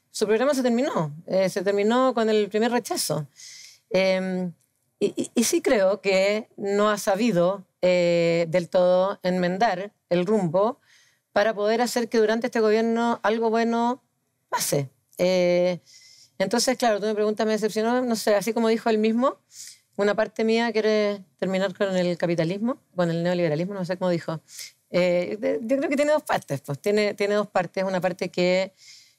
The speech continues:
eh, que efectivamente quiere terminar con, con el capitalismo, eh,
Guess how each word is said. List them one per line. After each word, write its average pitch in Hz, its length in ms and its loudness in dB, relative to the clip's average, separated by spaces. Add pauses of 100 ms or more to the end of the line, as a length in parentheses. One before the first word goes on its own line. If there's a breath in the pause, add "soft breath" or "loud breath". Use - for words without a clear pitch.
eh, 165 240 0
que - 100 -6
efectivamente 180 680 -2
quiere 185 240 0
terminar 180 440 0
con, 175 500 -4
con 160 140 -2
el 160 80 -2
capitalismo, 147 800 -4 (560 loud breath)
eh, 156 720 0